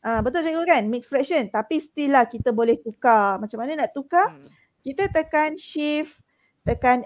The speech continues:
Speaker 1: S D. Ah, dapatlah dia punya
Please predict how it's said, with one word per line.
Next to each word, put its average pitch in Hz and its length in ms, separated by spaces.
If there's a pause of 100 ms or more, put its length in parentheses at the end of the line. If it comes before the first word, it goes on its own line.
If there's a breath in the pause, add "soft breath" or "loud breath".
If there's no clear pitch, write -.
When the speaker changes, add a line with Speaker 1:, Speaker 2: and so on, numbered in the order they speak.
Speaker 1:
S 233 300
D. 196 340 (1000)
Ah, 220 480
dapatlah 269 480 (600)
dia 202 240
punya 254 320